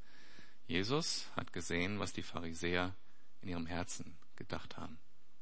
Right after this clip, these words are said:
Und Jesus weiß das von dir und von mir, was in unserem Herzen vor sich geht. Und wenn er alles beurteilen würde und uns mitteilen würde, dann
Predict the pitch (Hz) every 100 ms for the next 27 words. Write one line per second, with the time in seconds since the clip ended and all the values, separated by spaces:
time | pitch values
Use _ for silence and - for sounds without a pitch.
0 | - - - - - - - - - -
1 | - 92 101 113 87 92 110 - 104 107
2 | - - - - - 90 87 113 123 -
3 | 123 113 85 87 - - - - - -
4 | 98 - 101 101 98 95 85 80 - 85
5 | - 76 76 78 - - 78 - - -
6 | - - - - - - - - - -
7 | - - - - - - - - - -
8 | - - - - - - - - 104 98
9 | 107 101 - 107 120 120 - - - -
10 | - - - - - - 123 127 127 120
11 | 123 113 110 110 107 101 95 113 123 -
12 | 120 113 110 107 107 110 98 95 101 101